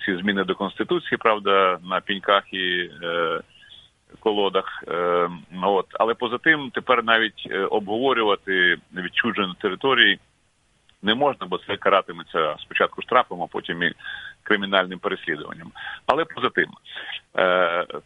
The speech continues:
це позиція зрозуміла, е, але, е, настільки далека від, е, здорового глузду міжнародного права і, е, все, що з цим пов'язане, що воно не, не, не потребує ніяких обговорень і,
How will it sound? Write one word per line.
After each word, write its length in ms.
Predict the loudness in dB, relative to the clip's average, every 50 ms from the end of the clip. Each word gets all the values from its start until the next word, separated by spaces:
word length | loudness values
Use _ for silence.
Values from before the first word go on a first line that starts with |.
| -4
це 120 | -2 -2 0
позиція 580 | 0 0 0 0 0 0 2 2 4 4 4
зрозуміла, 720 | 2 0 -4 -6 -6 -6 -6 -4 -2 0 2 4 4 4 2
е, 480 | 0 -2 -2 -2 0 2 2 2 2 4
але, 520 | 4 4 4 4 2 4 4 4 4 2
е, 60 | 0 -2 -4 -4 -2 -2 -2 -4 -6
настільки 360 | -8 -10 -10 -10 -8 -4 -2 0
далека 380 | 2 2 2 2 2 0 -2
від, 140 | -2 -2 -4 -8 _ -20 -16 -12 -6
е, 180 | -4 -4 -4 -4
здорового 400 | -2 -2 0 0 0 0 0 0
глузду 360 | 0 0 -2 -2 -2 -4 -4 -6
міжнародного 600 | -6 -4 -2 0 0 0 0 0 -2 -4 -4 -2
права 520 | 0 2 4 4 4 2 0 -2 -2 -2 -4 _ _ -16
і, 60 | -12
е, 800 | -10 -8 -6 -4 -4 -2 -2 -4 -4 -6 -8 -6 -4 -4 -4 -4 -6
все, 280 | -8 -6 -2 -2 -2
що 160 | 0 -2 -6
з 60 | -4 -2
цим 180 | -2 -4 -2
пов'язане, 400 | -2 0 2 2 2 2 0 -4
що 340 | -4 -4 -4 -2 -2 -2 0
воно 260 | 0 0 -2 -2 0
не, 220 | 2 2 2 2 0 0
не, 340 | 0 2 4 4 4 2 -2 -4 -8 -10 -10 -10 -4
не 120 | -2 -2
потребує 480 | -2 0 0 -2 -2 -2 0 2 2 2
ніяких 560 | 4 6 6 4 4 2 -6 -6 -6 -6 -4 -4
обговорень 600 | -4 -2 0 0 0 2 4 4 4 2 0 -4
і, 300 | -10 -8 -6 -6 -6